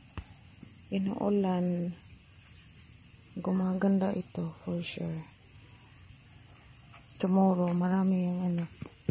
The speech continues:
mag-ano ako, luto ako ng ano, talbos ng kamote. Yan, marami na yan bukas.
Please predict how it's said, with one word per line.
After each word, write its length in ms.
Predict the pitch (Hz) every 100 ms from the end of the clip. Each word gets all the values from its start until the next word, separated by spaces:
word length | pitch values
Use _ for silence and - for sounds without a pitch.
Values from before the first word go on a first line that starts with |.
| - - - - -
mag-ano 560 | 202 196 196 202 196
ako, 240 | 196 - 180
luto 480 | 185 185 - 180
ako 160 | 180 185
ng 160 | 180 180
ano, 240 | 180 175 170 - - - - - - - - - - - - - - - -
talbos 640 | 214 202 180 220 247 -
ng 240 | 214 208 202
kamote. 960 | 196 170 226 254 - 220 208 180 175 - - - - - - - - - - - - - - - - - - - - - - - - - - -
Yan, 720 | 190 190 196 214 220 220 214 202
marami 480 | 190 190 196 196
na 160 | 202 202
yan 320 | 202 202 202
bukas. 960 | 196 208 - 220 214 202 180 180 -